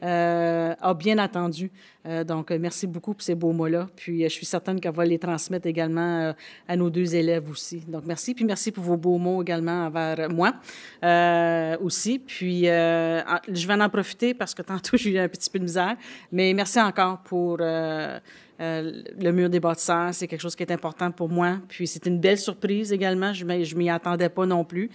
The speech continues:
Euh, et puis, vraiment, c'est une, c'est un travail d'équipe aussi. Puis, quand je parle d'équipe, je parle de la table politique.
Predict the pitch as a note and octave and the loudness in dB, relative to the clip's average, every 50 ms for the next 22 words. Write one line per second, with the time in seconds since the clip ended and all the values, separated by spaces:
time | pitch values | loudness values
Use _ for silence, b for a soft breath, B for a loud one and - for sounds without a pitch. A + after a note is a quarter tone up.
0 | B B B B B B B B F3 F3 F3 F3 F3 E3+ E3+ F3+ - F#3 F#3 F#3 | B B B B B B B B 2 4 6 6 6 6 6 4 4 4 4 4
1 | F#3 F3+ F3+ - - F3+ F3 F#3 F3+ F3+ F3+ F#3 F#3+ F3+ - F3 - F3+ E3+ E3+ | 4 2 0 -2 -4 -2 0 2 2 2 2 2 0 0 -4 -4 -2 -2 -2 0
2 | E3+ E3+ E3 D#3+ D#3+ D#3+ D#3 - - F3 D#3+ G3 F3+ E3+ E3+ E3+ E3 D#3+ D3+ - | 0 0 0 -2 -2 -4 -6 -6 -6 -6 -4 0 0 0 2 0 0 -2 -4 -6
3 | E3 D#3 - - - - - D#3+ D#3 D#3 _ - - - F3 F3 E3+ - F#3+ F#3+ | -8 -14 -14 -12 -12 -10 -8 -8 -10 -10 _ -14 -6 -4 -4 -2 0 2 2 2
4 | F#3 F3+ E3+ - G#3 G3+ - - - F#3 F3 E3+ E3+ E3+ D#3+ E3+ D#3 D#3 D3+ - | 2 2 0 0 -2 -6 -6 -4 -2 0 0 2 2 0 0 0 -2 -2 -2 -2
5 | - F3+ F#3+ F#3 F#3+ G#3 F#3+ F3+ F3+ F3+ - G3+ G3+ G3 - - | 0 0 0 0 2 0 0 0 0 -6 -6 -8 -8 -10 -12 -20